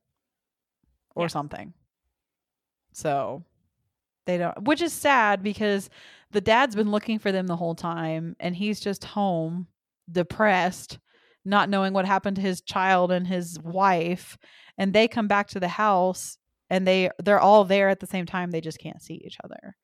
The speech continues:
Speaker 2: Yeah.
Speaker 1: Which is sad. But, like, the end when she's getting revenge on everyone in the town, she's just, like, looking around and, like, fucking everyone up. She's spooky, man.
Speaker 2: Mm-hmm.
Speaker 1: It's amazing. Like,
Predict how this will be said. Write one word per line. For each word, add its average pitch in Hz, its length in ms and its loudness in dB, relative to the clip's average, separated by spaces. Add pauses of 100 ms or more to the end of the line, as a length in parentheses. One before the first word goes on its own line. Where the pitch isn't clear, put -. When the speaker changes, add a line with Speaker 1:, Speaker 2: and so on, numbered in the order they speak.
(560)
Speaker 2:
Yeah. 190 260 -16 (420)
Speaker 1:
Which 175 200 -6
is 165 120 -4
sad. 165 480 -4
But, 180 220 4
like, 175 340 -2 (160)
the 190 220 -4
end 214 320 2
when 180 200 -4
she's 196 280 -4
getting 190 240 -2
revenge 165 440 -4
on 185 140 -2
everyone 185 380 -2
in 180 40 -6
the 165 80 -4
town, 175 600 -4 (500)
she's 196 240 -4
just, 190 160 -6
like, 185 220 0
looking 180 480 -2
around 170 720 -2
and, 165 160 -6
like, 143 320 -12
fucking 202 340 4
everyone 190 500 2
up. 185 460 2
She's 233 300 -4
spooky, 160 480 -6
man. 147 500 -8 (160)
Speaker 2:
Mm-hmm. 208 640 -10
Speaker 1:
It's - 260 -2
amazing. 143 1000 -2 (500)
Like, 156 460 -6